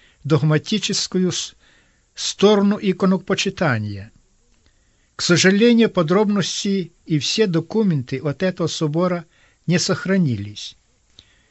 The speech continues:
После смерти Константина Пятого иконоборство приняло легшую форму. В семьсот восемьдесят седьмом году жена умершего императора Константина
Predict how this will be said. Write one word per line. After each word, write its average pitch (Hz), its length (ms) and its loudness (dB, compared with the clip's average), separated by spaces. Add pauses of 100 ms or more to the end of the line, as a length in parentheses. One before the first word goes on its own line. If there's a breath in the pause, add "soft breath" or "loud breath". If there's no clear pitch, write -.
(520 soft breath)
После 220 360 2
смерти 196 540 0
Константина 185 800 0
Пятого 175 760 0 (920)
иконоборство 180 1300 2 (200)
приняло 196 640 4
легшую 180 580 0
форму. 101 600 -4 (1400)
В - 80 -12
семьсот - 800 0
восемьдесят 180 640 -2
седьмом 175 460 0
году 160 560 0 (800 soft breath)
жена 175 400 4
умершего 196 680 2
императора 170 640 0
Константина 170 840 -2